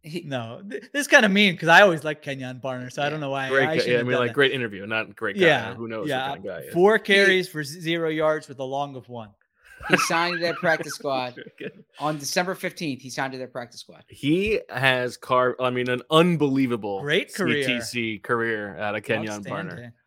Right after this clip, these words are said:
Speaker 2: Yeah.
Speaker 3: Super
Speaker 2: Special
Speaker 3: Bowl,
Speaker 2: team,
Speaker 3: Super
Speaker 2: great
Speaker 3: Bowl with the
Speaker 2: teammate,
Speaker 3: Eagles.
Speaker 2: nice personality. Yeah.
Speaker 1: Yep.
Speaker 3: What are the other Eagles connections on that, on that Bucs team? You got
Speaker 2: Well
Speaker 3: anybody, Zach? You got any Philly guys on that,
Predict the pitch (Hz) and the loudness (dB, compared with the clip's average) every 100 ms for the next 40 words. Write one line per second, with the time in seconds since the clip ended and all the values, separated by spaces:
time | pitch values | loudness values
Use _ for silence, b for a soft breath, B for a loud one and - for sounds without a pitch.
0 | _ 127 147 139 - _ _ _ _ _ | _ -14 -10 -10 -12 _ _ _ _ _
1 | _ - 156 165 160 156 165 - _ _ | _ 0 0 4 4 6 4 2 _ _
2 | - 190 143 175 196 208 226 240 160 175 | -2 0 2 0 0 0 -2 -4 -8 -10
3 | - 180 180 180 185 214 226 240 196 - | -4 -4 -4 -2 -2 -2 -4 -8 -10 -10
4 | - _ _ 139 - _ - 135 156 165 | -14 _ _ -20 -20 _ -2 0 4 4
5 | 151 160 156 151 135 - 127 135 - 107 | 4 0 0 0 -2 -6 -6 -6 -8 -14
6 | 95 104 101 101 98 - 101 92 87 104 | -12 -12 -12 -12 -14 -14 -12 -12 -12 -14
7 | 92 - 104 90 - _ _ _ _ _ | -14 -16 -16 -16 -18 _ _ _ _ _
8 | _ _ _ _ _ _ _ - 110 110 | _ _ _ _ _ _ _ -10 -4 -2
9 | 123 117 117 110 107 117 127 120 123 120 | 0 -2 -4 -6 -10 -6 -6 -4 -4 -4
10 | - 135 143 139 147 160 175 139 143 151 | -4 -2 -2 -2 -2 -4 -8 -10 -10 -8
11 | 156 | -10